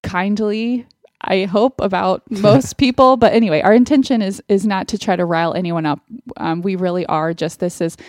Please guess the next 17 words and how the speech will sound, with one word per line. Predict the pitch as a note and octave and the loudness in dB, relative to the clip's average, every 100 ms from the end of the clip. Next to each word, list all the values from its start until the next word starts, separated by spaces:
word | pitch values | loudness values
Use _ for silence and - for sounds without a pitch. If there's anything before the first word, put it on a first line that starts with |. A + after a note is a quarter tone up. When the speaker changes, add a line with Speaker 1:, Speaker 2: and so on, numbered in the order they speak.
| - - - | -20 -20 -4
Speaker 1:
a | G3+ | -2
very | G3 G3 F#3+ | 2 2 2
big | F#3+ | -2
thing | - F3 | -4 -4
that's | D#3+ - | -6 -6
happened | F3+ - F#3 | -6 -4 -4
in | F#3 | -4
our | F3+ F#3+ G#3+ | -2 -2 0
life | G#3 G#3 G#3 - | 0 0 -2 -6
and, | G3+ F#3 F3+ F3 F3+ - - - _ | -6 -2 -2 -4 -8 -10 -20 -20 _
um, | F#3+ F#3+ F#3 F3+ F3+ - - - - | -4 -2 -2 -4 -6 -12 -20 -20 -2
just | F#3+ F#3 - | -2 -2 -6
across | G#3 - F#3+ | -6 -4 -4
the | - | -4
country. | C4+ F#4 - F#3+ F3 | -6 -6 -6 -6 -4
And | E3+ | -6
so | - F3+ E3+ | -2 -2 -2